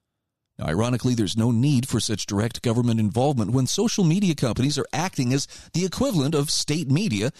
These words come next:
in the censorship of public debates. Now, the import of the recommendations are abundantly clear. He gives a few things. He says, this is right from the report. Reducing harms.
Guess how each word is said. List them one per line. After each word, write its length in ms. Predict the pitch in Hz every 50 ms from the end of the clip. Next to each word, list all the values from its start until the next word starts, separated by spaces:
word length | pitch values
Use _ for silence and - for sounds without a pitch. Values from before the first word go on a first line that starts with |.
| - - _ _
in 160 | - 139 165
the 80 | 202 196
censorship 540 | - - 147 117 - 123 117 - 143 135 -
of 120 | 170 -
public 280 | - 113 101 101 107 -
debates. 640 | 131 117 120 175 190 113 - - - - - - _ _ _ _ _ _ _ _ _ _ _ _ _ _ _ _ _ _ _ _ _ _ _ _ _ _ _ _ _ _ _ _ _ _ _ -
Now, 100 | 101 107
the 140 | 123 139
import 300 | 190 202 175 - 190 175
of 100 | 175 165
the 80 | 147 143
recommendations 720 | 131 139 139 - 147 143 127 110 113 113 107 120 120 117
are 60 | 120 123
abundantly 540 | 113 107 - 151 156 135 107 85 123 117
clear. 400 | - - - 117 73 - - - - _ _
He 100 | - 101
gives 220 | - - 135 127 123
a 60 | 104
few 200 | - - 127 117
things. 220 | - 139 127 113
He 80 | 123 120
says, 220 | - - 69 - -
this 240 | - - 117 123 113
is 60 | -
right 340 | 90 87 92 98 117 151 -
from 140 | - - 165
the 100 | 160 156
report. 460 | 156 165 - - 107 82 - - - - _ _ _ _ _ _ _ _ _ _ _ _ _ _ _ _ _ _ _ _ _ _ _ _ _ _ _ _ _ _ _ _ _ _ _ _ _ -
Reducing 600 | 117 143 147 123 101 151 208 226 - 226 214 208
harms. 680 | 185 143 185 180 165 123 92 69 73 76 - - - -